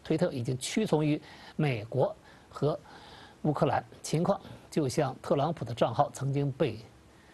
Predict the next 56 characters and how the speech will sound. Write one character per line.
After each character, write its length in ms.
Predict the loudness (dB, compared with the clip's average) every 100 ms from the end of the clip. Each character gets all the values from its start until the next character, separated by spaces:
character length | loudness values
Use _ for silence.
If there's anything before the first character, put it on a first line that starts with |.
| -20 -2
封 200 | 2 2
禁 140 | 2
一 160 | 0 0
样。 160 | -2 -2 -12 -20 -2
而 140 | 0 0
推 280 | 0 0 2
特 120 | 2
的 80 | 2
首 200 | -2 -2
席 80 |
执 120 | -2 0
行 140 | 2
官 160 | 0 0
马 180 | -4
斯 120 | -4 0
克 160 | -2
根 200 | 0 0
本 120 | 0
没 240 | -4 -4 -2
法 120 | -4
处 240 | -8 -4 -4
理。 120 | -4 -10 -20 -20 -20 -20 -20 -20 -20 -8
梅 100 | 0
德 120 | 4 4
韦 80 |
杰 120 | 2 0
夫 160 | 0
还 160 | 2 2
指 160 | 2
出， 300 | -2 0 -2 -4
推 160 | -2 0
特 160 | 2 0
终 260 | 0 0 2
究 180 | 0 -2 -12
只 140 | -8
是 160 | -4 -2
一 80 | 0
个 140 | 0
为 120 | 0
美 300 | 0 -2 -6
国 180 | -4 -4
统 280 | -4 -6 -6
治 160 | -4 -4
集 160 | -2
团 240 | -4 -2 -4
服 260 | -6 -2
务 80 | -2
的 160 | -2 -4 0
外 180 | 2 0
国 160 | -6
社 180 | -2 -2
交 180 | 0 -2
网 120 | -2 -6
站， 160 | -4 -4 -10 -18 -4
当 140 | -2
前 160 | 0